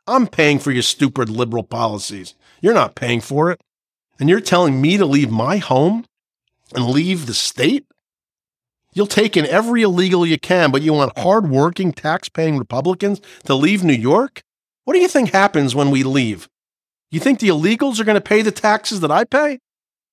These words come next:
You had a few illegals sent to New York City from Texas, a few buses, just a few. And that mushmouth mayor, Eric Adams, he lost his mind. He told us how much he loved illegals in New York.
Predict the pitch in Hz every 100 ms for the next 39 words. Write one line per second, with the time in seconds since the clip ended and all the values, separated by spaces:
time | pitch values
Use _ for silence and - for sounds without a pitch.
0 | _ _ _ - 220 202 - 254 254 233
1 | 240 214 165 - 214 - 190 202 196 -
2 | 202 196 165 147 - 202 202 - 101 -
3 | - - _ 165 - 247 285 214 - 247
4 | - 107 90 - - _ _ _ _ _
5 | _ _ - 277 - - 269 285 170 90
6 | _ _ _ _ _ _ _ _ _ 151
7 | 170 143 123 156 226 - 165 151 147 139
8 | 135 160 170 127 135 175 180 - 185 156
9 | 151 202 180 190 - 233 247 294 349 254
10 | - _ _ _ _ _ _ 175 185 214
11 | 208 - 175 175 208 - - - - -
12 | 160 160 277 226 147 139 131 123 117 110
13 | 120 113 113 110 104 95